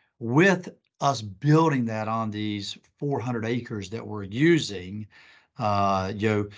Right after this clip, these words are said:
we're not inundating creeks with water when it rains hard, 'cause we're catching all that water. So we have to manage that water, and we needed,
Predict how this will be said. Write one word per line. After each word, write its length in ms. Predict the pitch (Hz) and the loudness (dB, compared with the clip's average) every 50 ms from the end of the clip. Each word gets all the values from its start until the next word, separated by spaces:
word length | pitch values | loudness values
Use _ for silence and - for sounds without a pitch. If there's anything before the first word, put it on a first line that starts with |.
| - _ - | -16 _ 0
we're 160 | 120 123 143 | 2 4 6
not 220 | 147 147 151 147 | 6 6 4 4
inundating 560 | 147 143 143 139 127 113 123 123 123 120 110 110 | 2 2 4 4 4 4 2 2 2 0 -2 -4
creeks 500 | - - - 165 156 147 147 - - - | -4 -2 0 2 2 2 0 -4 -8 -6
with 160 | 123 110 101 | -6 -6 -4
water 360 | 104 120 135 131 107 98 98 | -2 0 2 2 2 0 -2
when 140 | 95 101 101 | -6 -8 -8
it 60 | 107 | -6
rains 300 | 104 113 117 110 104 - | -4 -2 -2 -2 -4 -6
hard, 300 | - 98 90 85 - - | -8 -10 -12 -12 -14 -14
'cause 140 | - 120 110 | -10 -8 -6
we're 100 | 131 135 | -6 -4
catching 420 | 139 - 170 175 - - 131 113 | -2 0 0 0 0 0 -4 -4
all 140 | 101 95 92 | -4 -4 -6
that 180 | 92 92 90 95 | -8 -10 -10 -8
water. 380 | 90 87 82 82 - - _ _ _ - - - - - - | -8 -8 -8 -8 -12 -16 _ _ _ -20 -20 -20 -20 -16 -8
So 160 | - - 131 | -4 0 2
we 120 | 110 123 151 | 4 6 6
have 140 | 170 156 156 | 4 4 2
to 100 | 139 113 | 0 -2
manage 880 | 107 110 110 117 120 127 135 143 143 135 123 110 104 104 104 98 - 180 - _ _ _ - | -2 -2 0 0 2 4 6 6 6 6 4 4 2 0 -2 -4 -6 -8 -10 _ _ _ -6
that 280 | - 131 117 113 98 | -2 -2 -2 -2 -2
water, 500 | 95 107 107 107 98 92 92 95 98 - - | -4 -2 0 2 2 0 -2 -4 -8 -10 -8
and 340 | 113 107 104 101 98 98 101 - - - - _ - | -6 -4 -2 -2 -2 -4 -6 -10 -18 -20 -20 _ -4
we 220 | 123 113 123 123 | 0 2 4 4
needed, 680 | 117 110 123 151 185 190 165 135 120 117 113 113 107 104 | 6 6 6 6 6 6 6 4 4 4 4 2 -4 -10